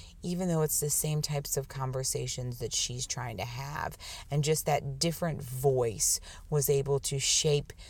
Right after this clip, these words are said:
some conversations forth, um, going with their relationship. So that was my celebration class, and I have barely changed it since I started. Um,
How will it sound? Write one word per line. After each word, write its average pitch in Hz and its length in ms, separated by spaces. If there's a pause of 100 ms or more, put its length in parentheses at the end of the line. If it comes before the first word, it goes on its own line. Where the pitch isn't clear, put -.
(160)
some 151 260
conversations 135 1040
forth, - 920 (380)
um, 123 360 (100)
going 123 580 (160)
with 135 480
their 131 300
relationship. 127 880
So 143 440 (320)
that 208 200
was 226 160
my 170 180
celebration 139 920
class, 131 540
and 147 240
I 151 200
have 135 440 (260)
barely 147 720
changed 117 560
it 110 160
since 123 280
I 123 100
started. 113 640
Um, 120 400